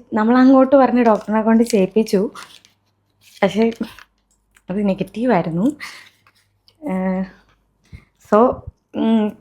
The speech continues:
ഹോസ്പിറ്റലിൽ കിടന്ന് ഭയങ്കര കരച്ചിലായിരുന്നു, വിഷമമായിരുന്നു കേട്ടോ. പെട്ടെന്ന്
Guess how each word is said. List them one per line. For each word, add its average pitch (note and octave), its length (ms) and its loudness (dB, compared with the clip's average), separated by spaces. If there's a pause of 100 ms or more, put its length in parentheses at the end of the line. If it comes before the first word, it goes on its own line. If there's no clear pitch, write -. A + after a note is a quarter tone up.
(160)
ഹോസ്പിറ്റലിൽ B3+ 500 2
കിടന്ന് A#3+ 200 2
ഭയങ്കര A#3 400 4
കരച്ചിലായിരുന്നു, F#3+ 600 -4
വിഷമമായിരുന്നു G#3+ 540 -2
കേട്ടോ. G3 120 -6
പെട്ടെന്ന് G#3+ 420 -4